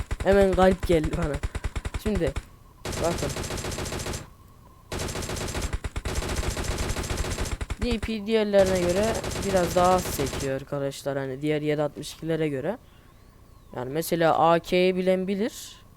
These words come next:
Hani oyuna yeni başlayanlar bilmez ama A K zaten oyunun güçlü silahlarından ama bayağı tepiyor.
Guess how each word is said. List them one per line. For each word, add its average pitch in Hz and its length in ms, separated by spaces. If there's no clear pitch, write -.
Hani 123 140
oyuna 170 300
yeni 170 240
başlayanlar 175 540
bilmez 175 300
ama 196 240
A 170 200
K 240 300
zaten 202 480
oyunun 208 420
güçlü - 260
silahlarından 214 680
ama 269 280
bayağı 190 320
tepiyor. 123 520